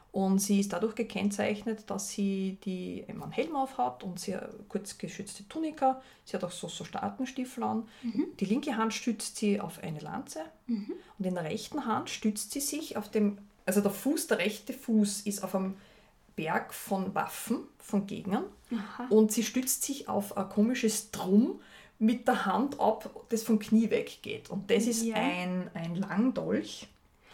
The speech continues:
Speaker 2: Aha.
Speaker 1: äh, ein sogenannter Parazonium. Das ist ein ganz spezieller Langdolch, der bis zum Zweiten Punischen Krieg in Verwendung war, aber da hauptsächlich nur mehr als Offiziers-,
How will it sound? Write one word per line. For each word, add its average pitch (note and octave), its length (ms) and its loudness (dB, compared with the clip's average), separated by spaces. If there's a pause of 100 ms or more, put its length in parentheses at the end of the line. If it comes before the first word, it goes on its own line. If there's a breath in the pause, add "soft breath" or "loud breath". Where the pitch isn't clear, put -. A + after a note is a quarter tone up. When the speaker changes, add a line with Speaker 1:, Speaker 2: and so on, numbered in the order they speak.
(160 loud breath)
Speaker 2:
Aha. F#3 920 0
Speaker 1:
äh, - 40 -2
ein F#3+ 60 -2
sogenannter G3+ 480 4
Parazonium. F#3+ 920 2 (380 loud breath)
Das G3 120 -2
ist G3+ 140 4
ein G3+ 40 2
ganz G#3+ 240 4
spezieller G3+ 520 2
Langdolch, G#3+ 840 2
der F#3 460 2 (420)
bis E3+ 320 -6
zum F3 380 -6 (300)
Zweiten - 260 -2
Punischen F3+ 340 -4
Krieg G#3 220 0
in G3 80 -2
Verwendung F3+ 480 -6
war, G#2+ 300 0
aber - 180 -4
da E3+ 260 -6
hauptsächlich - 480 -8
nur F3 160 -4
mehr F3+ 280 -4
als D#3+ 240 -6
Offiziers-, G3 720 0